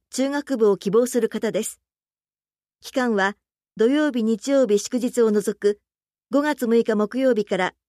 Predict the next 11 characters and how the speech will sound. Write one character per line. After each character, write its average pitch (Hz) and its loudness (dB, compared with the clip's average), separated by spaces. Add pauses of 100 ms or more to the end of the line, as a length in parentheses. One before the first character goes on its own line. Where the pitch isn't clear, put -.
(140)
十 233 2
一 262 -6
月 262 -8
三 262 -4
十 262 0
日 208 -4
火 202 -8
曜 254 4
日 196 0
ま 185 -2
で。 - -4